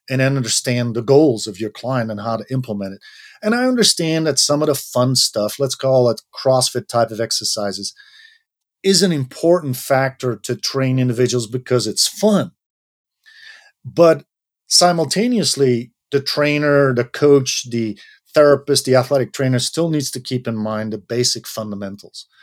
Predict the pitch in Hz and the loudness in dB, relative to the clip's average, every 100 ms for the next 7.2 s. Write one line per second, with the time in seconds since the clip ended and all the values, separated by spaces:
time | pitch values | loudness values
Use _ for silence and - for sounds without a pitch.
0 | - - 139 139 127 - _ _ - 254 | -18 -2 4 4 2 -12 _ _ 2 4
1 | 226 - 208 175 143 120 127 127 135 131 | 4 0 0 2 0 0 -2 0 0 -2
2 | 117 107 104 _ _ _ - 135 151 110 | -4 -4 -8 _ _ _ -12 -6 -6 -4
3 | 104 - 131 127 120 113 _ - 123 110 | -8 -4 0 2 2 -4 _ -8 -6 -2
4 | - 107 107 110 104 - - _ 127 120 | -2 0 0 -2 -8 -16 -20 _ -6 -4
5 | 123 127 127 151 - 156 131 127 127 135 | -4 -4 -4 -2 0 0 2 2 2 2
6 | 123 123 110 123 113 - 117 107 113 - | 2 2 0 -2 -2 -6 -10 -8 -8 -8
7 | 110 | -12